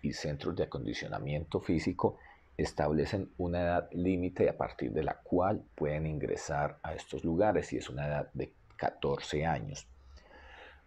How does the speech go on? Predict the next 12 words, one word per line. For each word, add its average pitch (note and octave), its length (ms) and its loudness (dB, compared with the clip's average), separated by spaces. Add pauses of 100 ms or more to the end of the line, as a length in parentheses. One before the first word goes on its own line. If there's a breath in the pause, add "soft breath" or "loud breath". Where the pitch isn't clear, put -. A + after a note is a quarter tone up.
(320)
Esto - 260 6
tiene B2 300 4
varias G#2 260 6
explicaciones F2 1040 0
de B1+ 200 2
por - 340 -4
qué C2+ 200 4
se D2+ 180 0
hace D2+ 300 0
a - 140 -6
partir - 400 -4
de D2 340 -2